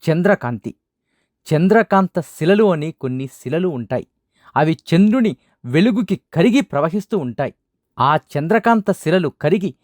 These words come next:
ఈ భూమిపై ఇలా ప్రవహిస్తున్నాయేమో అన్నట్టు ఉంది. ఇప్పుడు కనపడేంత మేరకు భూమి అంతా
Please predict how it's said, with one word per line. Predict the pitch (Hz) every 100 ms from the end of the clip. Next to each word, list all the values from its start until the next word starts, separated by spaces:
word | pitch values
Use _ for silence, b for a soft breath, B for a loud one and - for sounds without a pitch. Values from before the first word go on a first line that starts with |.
| _ -
ఈ | 160 180
భూమిపై | 101 95 247 226 214 120 _ _ -
ఇలా | 147 160
ప్రవహిస్తున్నాయేమో | - - 135 233 - - 247 226 214 190 175
అన్నట్టు | 160 151 -
ఉంది. | 131 131 123
ఇప్పుడు | 113 - 117
కనపడేంత | - 123 139 156 147 127 -
మేరకు | 123 123 139 - 113 - b b
భూమి | 127 - 254 214
అంతా | 135 - 127